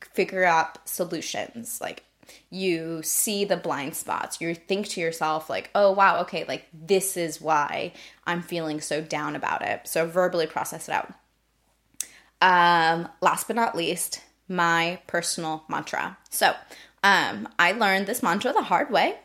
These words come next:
like my life is. Um, in the human design, my profile is a three five, which is called the martyr.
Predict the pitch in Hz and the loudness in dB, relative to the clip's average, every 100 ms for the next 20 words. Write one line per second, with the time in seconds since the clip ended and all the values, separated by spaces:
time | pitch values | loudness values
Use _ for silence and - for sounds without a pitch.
0 | _ 175 165 165 - 202 175 175 165 170 | _ -2 -2 -2 -10 -2 2 4 2 0
1 | 165 175 311 - - 185 175 113 117 196 | 0 0 -2 -6 0 2 4 2 0 0
2 | 202 202 214 214 196 175 165 156 185 185 | 0 0 -2 0 -2 0 0 2 -2 0
3 | 160 156 - 165 165 180 175 170 - 165 | 0 -2 -2 -2 2 2 2 -2 -8 -8
4 | 170 - 101 101 269 254 226 - - 175 | -8 -6 -4 2 2 2 -4 -6 -4 -4
5 | 165 180 160 147 151 277 440 | -2 -6 -4 -4 -2 -2 -2